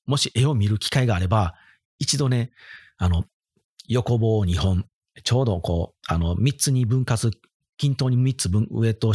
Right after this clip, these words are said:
真ん中と下と分割できるように線を引っ込め、も-、あの、勝手に絵に描いちゃダメですよ。勝手に絵に描いちゃ。<laughs> 自分の頭の中で想像してくださいね。こう、ピューッと線引いて、で、今度縦にですね、線引いて、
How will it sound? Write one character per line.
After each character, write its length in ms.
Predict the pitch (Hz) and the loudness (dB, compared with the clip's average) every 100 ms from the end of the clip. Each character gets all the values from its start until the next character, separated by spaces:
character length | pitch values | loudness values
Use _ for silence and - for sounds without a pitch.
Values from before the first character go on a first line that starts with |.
| - - | 0 0
真 120 | 98 | 2
ん 40 | |
中 200 | 101 98 | 2 2
と 100 | 98 | 0
下 200 | - 107 | 0 0
と 80 | 104 | 0
分 240 | 95 120 | 0 2
割 160 | 117 95 | 2 0
で 60 | 107 | 0
き 60 | |
る 0 | |
よ 60 | 107 | 0
う 20 | |
に 140 | 87 - | 0 -4
線 280 | - - 90 | -2 0 2
を 0 | |
引 40 | |
っ 40 | 78 - _ | 0 -6 _
込 100 | 120 | -2
め、 140 | 127 147 | -2 -2
も-、 160 | 156 - | -4 0
あ 100 | 117 | 2
の、 160 | 110 - - - - - - _ _ - - | 2 -2 -10 -16 -16 -18 -20 _ _ -20 -6
勝 120 | 170 | -4
手 120 | 170 | -2
に 80 | 165 | -4
絵 120 | 117 131 | -2 0
に 60 | |
描 120 | 123 | 0
い 20 | 98 | 0
ち 60 | |
ゃ 40 | 98 | 2
ダ 120 | 101 | 2
メ 60 | |
で 20 | 87 | 2
す 80 | |
よ。 100 | 98 - | 0 0
勝 140 | 92 | 0
手 80 | 101 | 2
に 80 | 104 | 2
絵 80 | |
に 60 | 101 | 2
描 100 | 104 | 2
い 40 | |
ち 60 | 92 | 2
ゃ。 80 | 92 - - 113 131 | -2 -2 -2 0 0
<laughs> 440 | 139 117 - - | 0 -2 -6 -6
自 80 | 131 | -2
分 40 | 135 | 0
の 100 | 131 | 0
頭 180 | 180 | 0
の 20 | 123 | 0
中 120 | 87 | 0
で 60 | |
想 140 | 87 98 | 0 2
像 120 | 92 | 2
し 20 | |
て 60 | - | 2
く 40 | |
だ 40 | 90 | 0
さ 140 | 85 | 0
い 40 | 90 | 2
ね。 140 | 147 - - - - | 2 0 -12 -10 -6
こ 80 | 127 | -4
う、 40 | |
ピ 80 | 135 | -2
ュ 40 | 123 | 0
ー 120 | 120 | 0
ッ 20 | |
と 140 | - | 0
線 200 | 87 95 | 0 2
引 100 | 82 | 2
い 60 | 104 | 0
て、 140 | 151 147 | 0 -2
で、 80 | |
今 120 | 143 123 | 0 0
度 80 | |
縦 280 | 107 101 127 | 0 0 2
に 120 | 98 | 0
で 80 | 82 | -2
す 120 | - | -2
ね、 200 | 151 120 - _ | -2 -4 -8 _
線 200 | - 95 | -2 0
引 200 | 80 98 | 0 -2
い 80 | 87 | 0
て、 220 | 127 113 | 0 -2